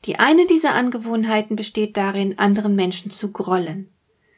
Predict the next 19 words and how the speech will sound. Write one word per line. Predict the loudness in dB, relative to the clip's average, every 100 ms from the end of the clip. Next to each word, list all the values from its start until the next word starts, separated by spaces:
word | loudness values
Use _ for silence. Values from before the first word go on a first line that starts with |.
| _ -2
Grund | 4 6
dazu | 6 2 -2 -2
hätte | -2 -2 -4
man | -4
natürlich, | -8 -10 -12 -14 -14 -18 -10
denn | -2 0 0
wir | 0
erleben | 0 2 2 2
ja | 0 0
alle | 2 2
immer | 4 2 4
wieder | 2 0 0
mal, | 2 2
dass | 2 -2
andere | 0 0 0
sich | -4 -2 -2
nicht | -4 2
anständig | 4 4 0 -8 -8 -10
verhalten. | -12 -10 -8 -8 -10 -18